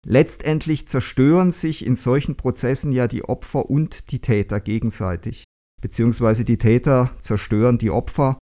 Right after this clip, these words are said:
aber letztendlich gehen beide unter. Die Täter, die übrig bleiben, sind durch solche Verbrechen natürlich auch irreparabel beschädigt. Und diese unheilvolle Verbindung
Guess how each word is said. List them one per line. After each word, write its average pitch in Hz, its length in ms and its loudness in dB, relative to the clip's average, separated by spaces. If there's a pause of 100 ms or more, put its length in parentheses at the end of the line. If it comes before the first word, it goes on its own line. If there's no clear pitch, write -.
(340)
aber 110 220 2
letztendlich 117 960 0 (480)
gehen 120 240 8
beide 113 380 4
unter. 92 400 0 (260)
Die 104 80 -2
Täter, 120 380 4
die 117 80 2
übrig 127 420 0
bleiben, 117 320 2
sind 107 260 -2
durch 104 200 -2
solche 110 300 0
Verbrechen 117 680 -2 (600)
natürlich 113 600 2
auch 117 340 0
irreparabel 110 840 0 (400)
beschädigt. 104 720 0 (240)
Und 113 540 4 (280)
diese 131 300 2
unheilvolle 165 720 4
Verbindung 156 720 2